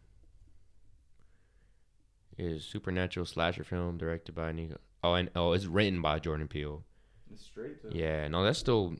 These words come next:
Speaker 1: he played a very big part in it. Damn.
Speaker 2: Well, he made it still. He wrote
Speaker 1: Yeah,
Speaker 2: it. He
Speaker 1: wrote
Speaker 2: made
Speaker 1: it.
Speaker 2: it.
Speaker 1: Yeah,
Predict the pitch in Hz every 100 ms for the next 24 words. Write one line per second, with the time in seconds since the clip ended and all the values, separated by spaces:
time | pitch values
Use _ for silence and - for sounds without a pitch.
0 | - - - 107 135 104 78 101 110 104
1 | - - - - 120 98 76 76 - 76
2 | 107 76 78 - - - - - - 180
3 | 185 175 208 233 156 - 110 123 143 156
4 | 226 233 92 85 - 104 87 92 92 87